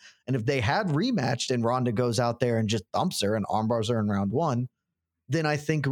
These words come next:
we would look back at it. So that's sort of where I'm at on the context thing, is, like, I think we underrate that as a historical upset just because of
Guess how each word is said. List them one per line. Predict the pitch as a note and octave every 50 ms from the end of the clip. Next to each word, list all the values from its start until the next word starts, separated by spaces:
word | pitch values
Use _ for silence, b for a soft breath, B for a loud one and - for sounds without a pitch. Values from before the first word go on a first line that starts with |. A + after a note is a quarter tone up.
| C3+ - _
we | C3+ C3
would | B2+ B2 A2+ A2
look | A#2+ A#2+ A#2+ _
back | - A2+ A2+ A2+ -
at | A#2 -
it. | - - -
So | - C3
that's | C#3 C#3+ C#3+
sort | - F3 F3+
of | E3 C3+
where | B2+ C3
I'm | A#2 A2+
at | A#2 A2 G#2+
on | G#2 G2
the | G2
context | - - A2+ G#2+ A2+ G2+ G2+ - - - -
thing, | - A2+ -
is, | - A2 -
like, | A2 A2 - _ _
I | - B2+
think | - - E3 D#3+ D3+ C#3 - _ _ _ _ _ _ _ _ _ _ _ _ _
we | A#2 B2 C#3+ C#3+ D3
underrate | C#3+ C3+ C3+ C3+ B2 B2+ B2 A2+ A#2 A2 G#2+ - -
that | G#2 G2 F#2+
as | F#2+ F#2+ F2+
a | G2 F#2+
historical | F#2 G2 F#2 - - - G#2 G2 F#2+ F#2 - F#2+ F#2+
upset | A2 A#2+ - - - F#3+ F#3 - -
just | _ - A#2+ G#2+ -
because | - A#2 - - A#2 G#2+ G2
of | A2 G#2+ G2+ G2 G2